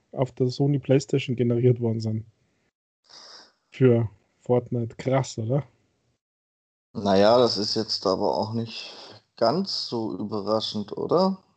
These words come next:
Speaker 1: Für das, dass es Xbox, Switch und mobile Geräte gibt und dann muss man halt sagen, I O S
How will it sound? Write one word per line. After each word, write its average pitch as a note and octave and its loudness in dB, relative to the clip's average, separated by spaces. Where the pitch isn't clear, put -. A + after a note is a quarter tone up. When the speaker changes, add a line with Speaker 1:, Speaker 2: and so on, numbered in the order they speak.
Speaker 1:
Für - 0
das, D#3 4
dass D3 4
es D3 -2
Xbox, - -2
Switch - 0
und E3+ 2
mobile D#3+ 2
Geräte B2 0
gibt F3 -4
und B2+ -4
dann C3+ 0
muss C3+ 0
man B2+ 2
halt B2+ 0
sagen, C3+ -4
I C3+ 0
O C3+ 2
S - -4